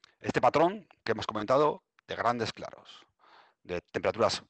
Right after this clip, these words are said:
de carácter veraniego y esa posibilidad de alguna tormenta por la tarde continuará durante el sábado y el domingo. Mañana sábado seguiremos con temperaturas muy elevadas, máximas en torno a veinticinco grados,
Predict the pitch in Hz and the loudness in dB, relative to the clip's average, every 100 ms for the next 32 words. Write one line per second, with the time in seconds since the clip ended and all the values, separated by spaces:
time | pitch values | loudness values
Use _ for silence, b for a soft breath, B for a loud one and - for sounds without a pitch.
0 | _ _ _ 95 98 107 117 110 101 85 | _ _ _ -4 -2 0 2 2 0 -4
1 | 76 - _ _ b b b b b 117 | -6 -10 _ _ b b b b b -6
2 | 117 - 107 110 110 98 101 113 113 - | -4 -2 0 2 2 2 -2 -4 -6 -8
3 | - _ _ _ _ _ 107 95 87 127 | -8 _ _ _ _ _ -2 -2 2 0
4 | 147 180 185 _ _ _ _ _ _ b | 0 -4 -8 _ _ _ _ _ _ b
5 | b - 101 101 101 127 127 95 92 - | b -4 -4 -2 0 2 2 0 -4 0
6 | 147 170 180 _ 90 82 82 76 - _ | 2 2 0 _ -10 -8 -10 -12 -16 _
7 | _ _ - 87 98 135 160 180 190 _ | _ _ -10 -6 -2 0 2 0 -2 _
8 | _ _ _ - 95 98 107 98 95 87 | _ _ _ -10 -6 -4 -4 -4 -4 -12
9 | - 98 92 92 95 107 113 139 151 175 | -6 0 0 0 -2 -2 0 4 4 4
10 | 190 - - _ _ _ _ - 117 123 | 2 -4 -14 _ _ _ _ -6 0 0
11 | - 80 80 - 85 90 87 85 135 123 | -2 -8 -12 -12 -8 -6 -6 -6 -6 0
12 | 107 131 160 185 - | 2 4 2 -4 -16